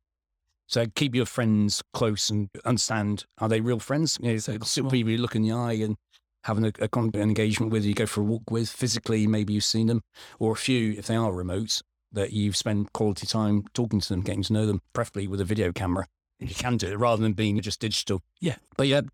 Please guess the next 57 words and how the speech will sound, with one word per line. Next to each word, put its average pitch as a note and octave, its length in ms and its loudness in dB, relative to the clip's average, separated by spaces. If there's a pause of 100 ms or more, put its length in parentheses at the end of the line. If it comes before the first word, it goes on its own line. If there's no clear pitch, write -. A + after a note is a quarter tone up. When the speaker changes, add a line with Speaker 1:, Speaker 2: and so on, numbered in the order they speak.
Speaker 1:
the A2+ 100 0
connectedness A2 800 -2
of F#2+ 140 -6
it G2 140 -4
is - 280 -6 (180)
amazing. G#2 520 2
My G2+ 200 2
son G#2+ 420 2
has G2 140 -8
met G2+ 140 -2
a G2 40 -4
lot G2+ 100 0
of F2+ 60 -6
his G2+ 140 0
friends. G#2+ 280 0
He's A2+ 180 2
more G#2+ 240 2 (800)
introvert, G2+ 520 2 (520)
didn't G2+ 200 -2 (240)
make G#2 200 0
friends F#2+ 320 0
naturally, F#2+ 440 -4
but F#2+ 100 -4
he's F#2 120 -2
got G#2+ 120 -6
loads G2+ 220 0
of F#2 80 -6
friends F#2+ 220 0
all G2+ 80 2
over F#2 120 2
the F#2+ 80 -2
world G2 300 0
who, G2+ 80 2 (100)
he, C3+ 180 0
he, C#3+ 160 -4
a D3+ 140 0
handful. B2 380 -2 (720)
So G#2+ 160 0
he A2 120 2
does A2 160 0
stay G#2+ 220 0
in G2 80 -2
touch - 200 -6
with G#2 100 -2
them. G2+ 240 2
Some A2 180 0
of - 20 4
them G#2 120 4
he's, G2 220 0
you've G2+ 300 -4
actually G#2 260 -4
got G#2 100 -8
to A2 100 -2
meet G#2+ 300 -2
face G#2 240 -2
to G2+ 80 -6
face. A2 300 -2